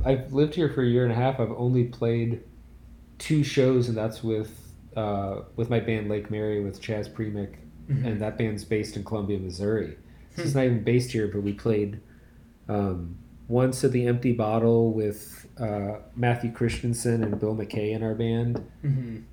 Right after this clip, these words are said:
Speaker 1: And then we played once at the Hideout, just Chaz and me. I play music constantly by myself. I made this little, uh, like, little jungle kit with an eighteen inch kick drum. And lately, what I've been doing is I've been modifying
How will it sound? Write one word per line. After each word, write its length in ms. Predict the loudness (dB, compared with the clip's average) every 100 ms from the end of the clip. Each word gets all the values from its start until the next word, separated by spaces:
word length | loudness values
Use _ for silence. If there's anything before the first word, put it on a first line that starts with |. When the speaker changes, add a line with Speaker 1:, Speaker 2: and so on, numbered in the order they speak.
| -4
Speaker 1:
And 280 | -2 2
then 220 | 2 0 -2
we 160 | -4
played 560 | -6 -4 -2 0 0 -2
once 460 | -2 -2 -2 -4
at 300 | -4 -4 -4
the 280 | -4 -4 -4
Hideout, 580 | -2 2 2 2 -2 -6
just 260 | -6 -6 -6
Chaz 320 | -6 -6 -4
and 140 | -6
me. 240 | -8 -10 -14 -18 -20 4
I 120 | 6
play 280 | 8 6 6
music 440 | 6 4 4 0
constantly 580 | -2 0 0 0 0 0
by 160 | 0 -2
myself. 380 | -2 0 0 0
I 60 |
made 200 | 2 2
this 240 | 0 -4 -2
little, 720 | 0 2 2 2 0 -2 -6
uh, 380 | -4 -2 -4 -6 -6
like, 220 | -6 -2
little 200 | 2 2
jungle 460 | 2 0 0 2 0
kit 280 | 0 -4 -2
with 240 | -6 -6
an 80 | -8 -6
eighteen 380 | -6 -6 -6
inch 220 | -6 -8 -8
kick 240 | -8 -4
drum. 500 | -4 -4 -4 -6 -10 -12 -2
And 260 | 2 4
lately, 600 | 6 6 6 6 6 2 0
what 160 | 4
I've 320 | 6 6 4 4
been 180 | 2
doing 320 | 4 4 4 2
is 140 | 2
I've 300 | -2 -2 -10 -14 -2
been 480 | 0 2 -2 -6 -10 -16 -20 -20 -6 0
modifying 1120 | 2 4 4 4 2 4 4 2 -2 -6